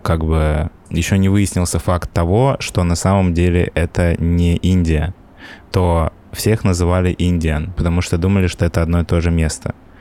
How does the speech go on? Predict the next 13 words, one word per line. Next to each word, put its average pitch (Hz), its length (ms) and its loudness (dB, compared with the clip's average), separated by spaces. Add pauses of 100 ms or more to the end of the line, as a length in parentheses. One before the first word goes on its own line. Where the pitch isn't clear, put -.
(220)
Но 95 120 -2
когда 95 240 0
выяснилось, 92 440 0
что - 140 -6
это 85 160 -2
разные 110 400 0
места, 82 460 -2 (680)
соответственно, 90 560 0
в - 20 2
английском 87 760 -2 (540)
их 92 180 -2
перестали 95 400 0
называть, 113 680 0